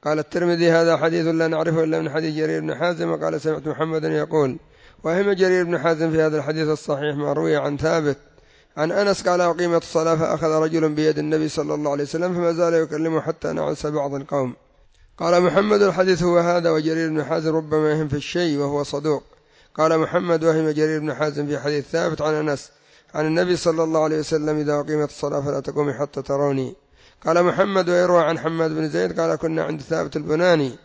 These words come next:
فحدث حجاج الصواب عن يحيى بن أبي كثير عن عبد الله بن أبي قتادة عن أبيه عن النبي صلى الله عليه وسلم قال: إذا أقيمت الصلاة فلا تقوموا حتى تروني"، فوهم جرير فظن أن ثابتا حدثهم عن أنس عن النبي صلى الله عليه وسلم.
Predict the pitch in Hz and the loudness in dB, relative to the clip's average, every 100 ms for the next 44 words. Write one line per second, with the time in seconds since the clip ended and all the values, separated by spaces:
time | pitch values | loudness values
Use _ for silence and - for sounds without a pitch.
0 | - - - - 151 180 175 170 147 160 | -20 -20 -10 -6 -2 0 0 0 -2 -4
1 | 165 156 - 160 160 151 156 143 156 156 | -4 -4 0 2 4 2 0 0 -2 -2
2 | 151 147 147 143 160 147 151 143 147 156 | -2 -4 -6 -4 -4 -2 -4 -4 -4 -2
3 | 147 156 147 147 147 170 160 156 160 156 | -4 -4 -4 -6 -4 -2 0 0 0 0
4 | 180 139 - _ _ - - 156 170 185 | 2 0 -4 _ _ -20 -4 -2 0 0
5 | 175 165 170 175 165 165 160 151 160 156 | -2 0 0 2 2 2 0 -2 -4 -2
6 | 160 160 151 151 156 156 - 151 151 143 | -2 0 -2 -2 -2 -4 -4 -4 -2 -2
7 | 151 147 151 151 143 151 - 143 147 156 | -4 -4 -4 -2 -2 -6 -6 -6 -2 -2
8 | 160 139 151 160 175 165 156 170 180 123 | -2 -2 0 0 0 0 2 4 2 2
9 | - _ _ - - - 156 196 185 175 | -4 _ _ -20 -16 -4 0 2 2 0
10 | 170 165 160 165 156 165 151 156 156 151 | 0 0 0 -2 -2 -4 -2 -6 -4 -2
11 | 151 147 143 147 156 156 - 147 147 151 | -2 -2 -2 -4 -4 -6 -4 -6 -4 -4
12 | 151 147 139 143 139 139 135 - 170 160 | -6 -6 -8 -6 -6 -6 -6 -10 -12 -14